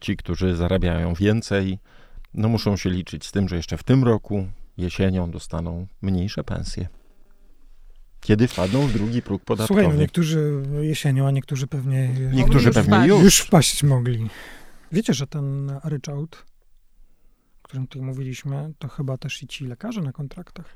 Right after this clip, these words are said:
Speaker 3: No właśnie, tak sobie myślę,
Speaker 2: Myślisz
Speaker 3: że
Speaker 2: o nich ciągle?
Speaker 3: Ja myślę o nich ciągle. Jak wiecie, m, m, podcast bez lekarzy jest dla mnie, e,
Speaker 2: Podcastem straconym.
Speaker 3: stracony.
Speaker 1: A, m, lubią ryczałt.
Speaker 3: E, właśnie i tak się zastanawiam, jak to politycznie będzie rozgrywane, bo z jednej strony,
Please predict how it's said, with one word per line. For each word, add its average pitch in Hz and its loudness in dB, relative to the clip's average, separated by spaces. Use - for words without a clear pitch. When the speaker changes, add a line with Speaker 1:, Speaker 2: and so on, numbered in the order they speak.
Speaker 3:
No 302 -10
właśnie, 381 -8
tak - -10
sobie 294 -6
myślę, 311 0
Speaker 2:
Myślisz 226 6
Speaker 3:
że 170 2
Speaker 2:
o 165 4
nich 143 0
ciągle? 147 -4
Speaker 3:
Ja 302 2
myślę 262 -2
o 180 -4
nich 175 -10
ciągle. 185 -8
Jak 214 -6
wiecie, 240 -6
m, 214 -12
m, 214 -10
podcast 233 -10
bez 202 -10
lekarzy 202 -10
jest 196 -14
dla 190 -8
mnie, 196 -10
e, 180 -12
Speaker 2:
Podcastem 196 0
straconym. 233 2
Speaker 3:
stracony. 120 -2
Speaker 1:
A, 107 2
m, 151 -2
lubią 143 2
ryczałt. 101 -8
Speaker 3:
E, 208 -4
właśnie 226 -4
i 233 -8
tak 294 0
się 349 -2
zastanawiam, 277 -2
jak 311 -6
to 359 -4
politycznie 269 -6
będzie 247 -2
rozgrywane, 202 -4
bo 196 -6
z 220 -14
jednej 277 -4
strony, 233 -4